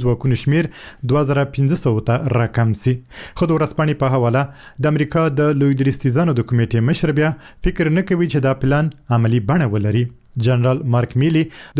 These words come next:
دوشنبې په ورځ د امریکا له ملي عمومي راډیو ان پی آر سره په مرکه کې ویلي، «فکر کوم تاسو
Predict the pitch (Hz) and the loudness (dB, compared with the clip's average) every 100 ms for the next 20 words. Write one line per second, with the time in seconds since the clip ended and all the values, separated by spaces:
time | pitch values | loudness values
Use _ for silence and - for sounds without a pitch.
0 | 147 180 160 160 147 143 156 - - - | 0 2 0 2 0 2 0 -4 -20 -8
1 | - 151 147 156 165 151 147 143 143 156 | -2 0 0 0 0 2 0 2 2 0
2 | 160 143 131 127 143 - 123 120 113 165 | 0 0 2 2 0 0 0 0 2 0
3 | 110 - _ _ 131 123 120 123 123 123 | 0 -6 _ _ 0 0 0 0 0 0
4 | 131 120 113 110 107 123 120 110 110 156 | 0 -2 0 -2 0 -2 0 0 2 2
5 | 156 156 - - - - 240 247 220 226 | 0 -2 -14 -20 -18 -4 -2 0 -2 0
6 | 196 170 160 | 0 0 -2